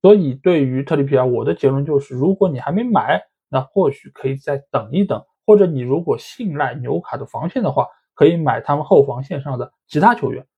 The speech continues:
未见得需要买特里皮尔。那最后一个我们要讨论的球员，或者说是两个球员是谁呢？那就是热刺的孙麦组合啊，孙兴民还有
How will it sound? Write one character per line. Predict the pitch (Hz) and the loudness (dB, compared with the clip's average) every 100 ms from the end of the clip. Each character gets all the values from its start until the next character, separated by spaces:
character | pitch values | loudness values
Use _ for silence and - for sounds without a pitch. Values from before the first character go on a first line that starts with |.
| _ | _
未 | - 226 135 | 2 4 4
见 | 143 117 | -2 -6
得 | 127 120 | -8 -12
需 | - - 147 | -12 -10 -6
要 | 139 | -6
买 | 123 110 _ _ | -6 -12 _ _
特 | 123 | -12
里 | |
皮 | 117 120 | -10 -12
尔。 | - _ _ _ _ - | -12 _ _ _ _ 0
那 | 185 180 - _ | 2 2 0 _
最 | 294 240 | 2 4
后 | 208 190 | 6 4
一 | 135 139 | 2 -2
个 | 156 | 0
我 | 123 | 0
们 | 131 | -2
要 | 143 | -6
讨 | - 135 120 | -6 -4 -2
论 | 131 151 127 | -2 -2 -2
的 | 135 | -6
球 | 113 - 135 139 | -8 0 2 4
员， | 123 | 0
或 | 127 160 | 0 0
者 | |
说 | 131 165 | 0 -4
是 | - | -6
两 | 147 147 120 | 0 2 2
个 | 139 233 | 2 2
球 | 208 127 | 2 -2
员 | 139 | -4
是 | 156 | -8
谁 | - 123 | -10 -6
呢？ | 202 208 _ _ _ | -6 -6 _ _ _
那 | 147 | -6
就 | 143 147 | -2 -2
是 | 147 151 | 0 2
热 | 269 180 | 4 4
刺 | - - 135 | 2 -6 -6
的 | 139 - _ _ | -4 -6 _ _
孙 | _ - 277 | _ 2 2
麦 | 269 269 151 | 2 0 0
组 | 127 127 | -4 -12
合 | - - | -12 -12
啊， | - - _ | -12 -16 _
孙 | _ 220 226 | _ 2 2
兴 | 226 240 | 0 -2
民 | 170 175 | -2 -4
还 | - 131 147 | -6 -2 0
有 | 180 139 139 | 0 0 -2